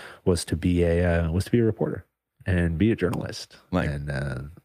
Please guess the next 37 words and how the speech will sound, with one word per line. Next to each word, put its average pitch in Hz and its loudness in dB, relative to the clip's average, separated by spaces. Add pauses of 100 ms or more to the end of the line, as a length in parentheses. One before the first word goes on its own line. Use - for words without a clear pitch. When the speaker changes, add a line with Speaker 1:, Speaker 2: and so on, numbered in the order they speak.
(120)
Speaker 1:
then 82 -2
ni-, 87 2
nine 90 2
eleven 82 2
happened. 67 -6
Speaker 2:
Yeah. 78 2
Speaker 1:
And 73 -4
I 67 -6
was - -6
like, - -6
"Ah, 104 -2
screw - -2
that. - 0 (460)
I 113 4
can 113 2
go 87 2
make 90 2
the - -6
news." - -4
<laughs> - -6
Speaker 2:
Was 113 4
that, 110 2
uh, 101 4
so 104 2
nine 107 2
eleven 104 2
hit, 107 2
was 95 0
that 95 2
while 101 4
you 123 0
were 139 0
in 147 -2
school? 170 0
That 98 2
was 107 0
after? 85 0